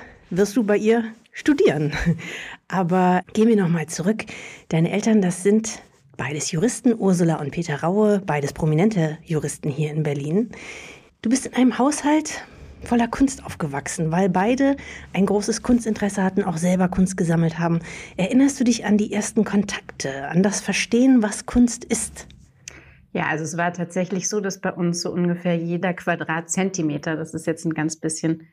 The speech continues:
Speaker 2: übertrieben, aber, äh, gefüllt war mit Kunst. Und es war auch so, dass ich schon sehr früh, also mich an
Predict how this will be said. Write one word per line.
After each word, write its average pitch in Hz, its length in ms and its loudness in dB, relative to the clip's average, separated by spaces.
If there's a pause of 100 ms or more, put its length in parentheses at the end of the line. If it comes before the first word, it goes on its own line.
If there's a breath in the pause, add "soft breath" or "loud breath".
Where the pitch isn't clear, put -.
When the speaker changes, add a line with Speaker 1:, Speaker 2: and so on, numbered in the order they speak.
Speaker 2:
übertrieben, 170 720 -2
aber, 170 340 0 (440 loud breath)
äh, 160 260 -2
gefüllt 175 480 -2
war 165 120 0
mit 160 360 -2
Kunst. 233 760 -2 (840 loud breath)
Und 247 420 4
es 196 200 -6
war 190 220 0
auch 202 280 0
so, 226 300 0
dass 196 260 -2
ich 185 180 -4
schon 180 220 2
sehr 196 400 0
früh, 226 680 2 (240)
also 165 200 0
mich - 380 -2
an 160 300 -2